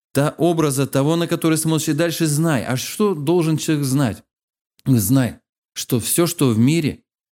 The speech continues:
и если это станет твоей жизнью, станет твоим устойчивым образом жизни, он говорит, "Тебе нет наследия в Царстве Христа и Бога". И о чём же он здесь говорит? О том, о чём весь мир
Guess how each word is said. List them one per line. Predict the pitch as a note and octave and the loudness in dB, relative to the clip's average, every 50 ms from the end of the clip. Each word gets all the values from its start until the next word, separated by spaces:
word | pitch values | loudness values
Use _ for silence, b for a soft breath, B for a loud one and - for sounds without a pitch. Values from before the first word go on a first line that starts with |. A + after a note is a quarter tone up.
| _ | _
и | - | 2
если | B2+ C#3+ C#3+ - - A2 | 2 2 2 0 -2 -4
это | - A#2 | -4 -4
станет | A2+ - - C3 A#2+ A#2+ - | -4 -2 0 0 0 0 0
твоей | - A2 A2 G#2+ G#2+ | 0 0 0 2 0
жизнью, | G#2 G2+ A#2+ D3 D#3+ C#3+ G#2+ G2 F2 D#2 - _ _ _ _ _ _ - | 0 0 0 0 0 0 -2 -4 -6 -8 -10 _ _ _ _ _ _ -10
станет | - - C3 A#2+ A#2 A2 A#2 | -4 -2 0 0 0 0 0
твоим | B2 A2 A2 A2 G#2+ | 0 0 0 0 0
устойчивым | A#2 A2 - - - D3+ D#3 D3 - - G#2 F#2+ F2+ - _ _ _ _ _ _ _ - | -2 -4 -2 -2 0 0 0 0 -2 -4 -6 -6 -8 -10 _ _ _ _ _ _ _ -2
образом | C3 D3 D#3 E3 D#3+ D3 D3+ D3+ C#3 | -2 0 0 0 0 0 0 0 0
жизни, | B2+ A2 A#2+ B2 A2 F#2 F2+ F2+ F2 - _ _ _ _ _ _ _ _ _ _ _ _ _ _ _ _ _ _ _ _ _ _ | 0 0 0 0 0 -2 -4 -6 -8 -10 _ _ _ _ _ _ _ _ _ _ _ _ _ _ _ _ _ _ _ _ _ _
он | - G#2 G#2+ | -2 -2 0
говорит, | F#2+ G2+ G2 G2 | 0 0 -2 -2
"Тебе | - A2+ G2+ G#2 G2+ F#2+ F2+ - _ _ _ _ _ _ _ _ _ _ | -2 0 0 2 2 0 0 -4 _ _ _ _ _ _ _ _ _ _
нет | - A2+ B2 C#3 C#3 A2 - | 2 4 4 4 4 2 0
наследия | F#2+ F#2 F#2 - - G#2 F2+ E2 F2 | -2 -4 -4 -4 -4 -4 -6 -6 -6
в | D#2+ - | -8 -6
Царстве | - - A2 A2 A2 - - G2+ F#2 F2+ - _ _ _ _ _ _ _ _ _ | -4 -2 -2 -2 -2 -4 -6 -8 -10 -12 -14 _ _ _ _ _ _ _ _ _
Христа | - - C3 A2 G#2 - - - A2 G#2 | -2 2 2 2 2 2 0 0 0 0
и | G2+ G#2 G2+ | 0 -2 -4
Бога". | F2+ E2 F2 D#2+ D2+ D#2 E2 - _ _ _ _ _ | -4 -4 -6 -6 -6 -8 -8 -10 _ _ _ _ _
И | - G#2 | 0 0
о | A2 | 2
чём | G#3+ - E3+ D#3+ | 2 2 2 2
же | C#3+ C#3 C3 | 2 2 2
он | |
здесь | A#2+ A#2+ B2 A2 | 2 2 0 0
говорит? | G#2+ A2+ A2+ G#2 E2+ E2 - - _ _ _ _ _ _ _ _ | 2 2 2 2 0 -2 -8 -14 _ _ _ _ _ _ _ _
О | - F2 F#2 | -2 -2 -2
том, | F2+ - D3 D#3+ E3+ F3 E3+ - - _ _ _ _ _ | 2 2 2 4 4 2 -2 -4 -8 _ _ _ _ _
о | G#2+ | -6
чём | G2+ - - C#3+ C#3+ C#3 | -4 0 2 4 4 4
весь | B2 C#3 C3+ - | 4 2 2 2
мир | - B2+ C#3+ C#3+ G#2 D2+ - | 2 2 2 2 0 -2 -6